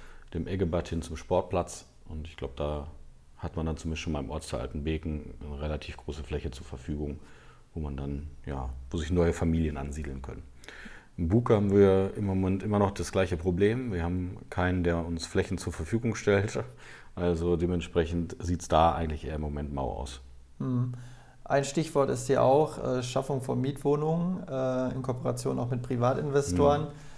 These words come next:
Speaker 2: Jetzt sind wir natürlich auch in einer sehr schwierigen Lage. Die Zinsen sind hoch, die,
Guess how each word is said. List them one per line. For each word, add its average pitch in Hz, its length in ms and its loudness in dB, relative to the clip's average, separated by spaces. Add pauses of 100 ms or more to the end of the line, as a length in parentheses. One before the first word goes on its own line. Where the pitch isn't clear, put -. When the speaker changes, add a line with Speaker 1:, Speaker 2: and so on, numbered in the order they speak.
(200)
Speaker 2:
Jetzt 127 220 -4
sind 151 220 2
wir 147 40 -4
natürlich 135 460 2
auch 127 140 4
in 123 80 4
einer 135 420 2 (160)
sehr 135 220 4
schwierigen 127 640 2
Lage. 123 480 4
Die 123 160 -2
Zinsen 139 420 -2
sind 127 300 -2
hoch, 135 240 8
die, 120 340 0